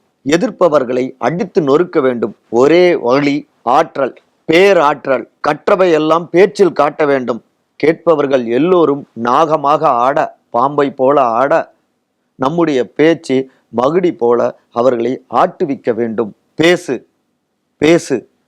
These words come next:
பேசிக்கொண்டே இரு. நள்ளிரவு நேரங்க. "என்னப்பா அடுக்களை பக்கத்துல இப்படிலாம் ஏதோ ஒரு சத்தம் வந்துட்டு இருக்கு, யாரே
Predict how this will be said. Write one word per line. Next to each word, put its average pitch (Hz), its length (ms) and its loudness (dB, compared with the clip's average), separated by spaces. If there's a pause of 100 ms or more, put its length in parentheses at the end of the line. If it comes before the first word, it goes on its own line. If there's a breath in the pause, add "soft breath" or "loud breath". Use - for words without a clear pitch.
(340)
பேசிக்கொண்டே 147 920 0
இரு. 113 260 -6 (220)
நள்ளிரவு 143 480 0
நேரங்க. 110 540 -4 (540)
"என்னப்பா 160 520 0
அடுக்களை 185 440 -2
பக்கத்துல 147 320 -6
இப்படிலாம் 139 420 -2
ஏதோ 135 180 0
ஒரு 170 180 0
சத்தம் 139 460 -6
வந்துட்டு 113 140 -6
இருக்கு, 127 400 -4 (160 loud breath)
யாரே 185 400 0